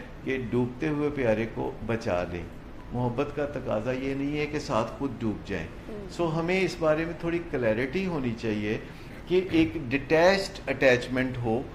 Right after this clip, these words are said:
Speaker 1: कि जिसमें जो ही हमारे लिए कुछ किरदार उभरता है, जो ही हम कुछ कर सकने की position में आते हैं,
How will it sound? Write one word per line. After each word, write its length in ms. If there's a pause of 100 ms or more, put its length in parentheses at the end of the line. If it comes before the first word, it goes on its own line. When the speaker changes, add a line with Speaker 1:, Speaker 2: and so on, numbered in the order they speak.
(260)
Speaker 1:
कि 300
जिसमें 680
जो 160
ही 200
हमारे 420
लिए 340
कुछ 260
किरदार 640
उभरता 480
है, 220 (180)
जो 180
ही 100
हम 260
कुछ 200
कर 280
सकने 460
की 140
position 440
में 160
आते 260
हैं, 220